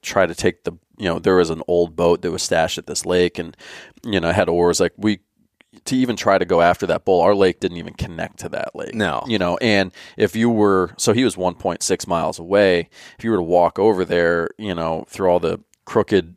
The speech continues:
Speaker 1: sh-, you know, shoreline and everything else, I mean, that was over two miles, I, at least two miles to go after that bull, but he didn't even stick around long enough for us to even debate whether we were gonna go after him or not. It wasn't an option.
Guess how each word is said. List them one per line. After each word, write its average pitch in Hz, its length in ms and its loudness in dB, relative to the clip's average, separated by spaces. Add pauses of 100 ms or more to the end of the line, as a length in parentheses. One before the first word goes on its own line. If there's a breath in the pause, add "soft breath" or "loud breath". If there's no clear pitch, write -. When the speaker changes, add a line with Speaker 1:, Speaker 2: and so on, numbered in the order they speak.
Speaker 1:
sh-, - 320 -8
you 107 80 -10
know, 87 140 -2
shoreline 95 520 2
and 87 80 -4
everything 85 440 -4
else, 85 300 0
I 90 40 -6
mean, 85 180 -8
that 95 160 2
was 87 220 -4
over 87 360 -2
two 95 240 -8
miles, 87 680 -6 (160)
I, 101 340 0
at 104 260 2
least 101 320 0
two 98 140 -6
miles 87 400 -4
to - 100 -10
go 87 360 2
after 90 320 0
that 82 260 -2
bull, 87 320 2
but 95 320 2 (580 loud breath)
he 113 180 -4
didn't 101 220 0
even 85 200 -6
stick - 360 -2
around 87 260 2
long 80 240 0
enough 80 180 -4
for - 160 0
us 85 120 0
to 95 100 -4
even 87 220 -4
debate 87 460 -2
whether 87 260 0
we 87 100 -2
were 85 100 -2
gonna 85 200 -6
go 85 160 0
after - 320 -2
him 85 80 -10
or 82 40 -10
not. 82 360 -4
It 85 80 -2
wasn't 85 320 0
an 82 80 -8
option. 82 420 -4